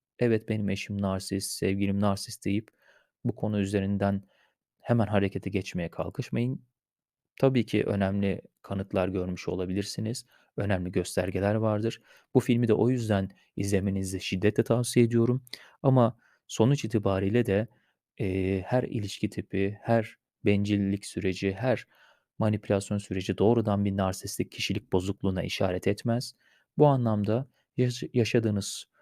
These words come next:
sorun her ne olursa olsun eşinizle, sevgilinizle bir profesyonele danışmak sizin için gerçekten çok faydalı olacaktır.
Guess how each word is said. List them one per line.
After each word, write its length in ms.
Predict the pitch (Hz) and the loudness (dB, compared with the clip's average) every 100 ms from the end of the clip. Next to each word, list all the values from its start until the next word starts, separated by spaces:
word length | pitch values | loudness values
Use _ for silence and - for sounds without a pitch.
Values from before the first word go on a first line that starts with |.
| _ | _
sorun 360 | - - 110 98 | -6 2 2 2
her 200 | 98 104 95 | 4 4 4
ne 60 | |
olursa 400 | 107 131 120 - | 2 2 0 0
olsun 460 | 104 98 - 107 - - | 0 0 -2 -4 -4 -6
eşinizle, 580 | 107 - 107 95 98 | -6 -2 -2 -2 -4
sevgilinizle 960 | 95 95 98 98 101 104 101 98 98 107 _ _ _ _ _ _ | -2 0 0 2 0 0 -2 0 -2 -2 _ _ _ _ _ _
bir 200 | 160 151 - _ _ _ _ _ - | 2 2 -2 _ _ _ _ _ -2
profesyonele 600 | 110 107 - 110 120 120 | 0 0 0 0 2 2
danışmak 560 | 98 101 - 117 147 - | 2 0 0 -2 -2 -10
sizin 340 | - - 104 110 | -8 -2 0 0
için 400 | 101 101 98 - | -2 -4 -4 -6
gerçekten 520 | - 101 - 92 98 | 0 0 0 -2 -2
çok 220 | 104 98 - | -2 -2 0
faydalı 360 | 90 87 87 | -2 0 -2
olacaktır. 720 | 87 90 87 85 - - - | -2 -4 -6 -10 -6 -6 -6